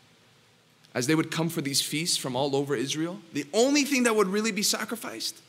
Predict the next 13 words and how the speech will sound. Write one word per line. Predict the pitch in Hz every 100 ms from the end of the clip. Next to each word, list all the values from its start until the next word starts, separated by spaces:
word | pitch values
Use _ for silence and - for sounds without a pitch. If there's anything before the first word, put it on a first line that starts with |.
| -
was | 143
one | 147 151
thing: | 143 117 87 - - - _ _ - _ _ -
convenience. | 120 117 110 95 - - - - _ _ _ _ _ _ _ _ _ _ _ _ _ _ _ _ _ _ _ _ _ _ -
Convenience. | 139 143 101 92 - - - _ _ _ _ _ _ _ _ _ _ _ _ _ _ _ _ - _ _ _ _ _ _ _ _ _ - _ - _ - - - _ _ - - - - - - - - - 147
And | 147
for |
someone | 151 214 214 175
not | 165 180 214 - -
to | 190 170 147 139 - - -
perform | 165 - 175 175 160
these | 139 -
acts, | 135 120 95 - - -